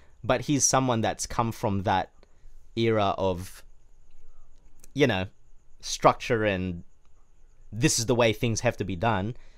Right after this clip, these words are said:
But he's sort of just, whoop, jumped to the other side of the fence. "I can do this. I'll just get an Instagram following," and he's killing it right now kind of thing. He does it so well.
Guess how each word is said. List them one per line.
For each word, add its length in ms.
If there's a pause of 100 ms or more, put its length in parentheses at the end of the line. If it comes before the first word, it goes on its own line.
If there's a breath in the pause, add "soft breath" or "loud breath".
(140)
But 120
he's 120
sort 160
of 80
just, 240 (560)
whoop, 240 (240)
jumped 220
to 60
the 100
other 140
side 180
of 60
the 60
fence. 420 (140)
"I 60
can 160
do 140
this. 340 (140)
I'll 100
just 140
get 120
an 80
Instagram 420
following," 520
and 100
he's 140
killing 300
it 160
right 180
now 300 (260)
kind 180
of 80
thing. 180 (280)
He 80
does 180
it 80
so 220
well. 360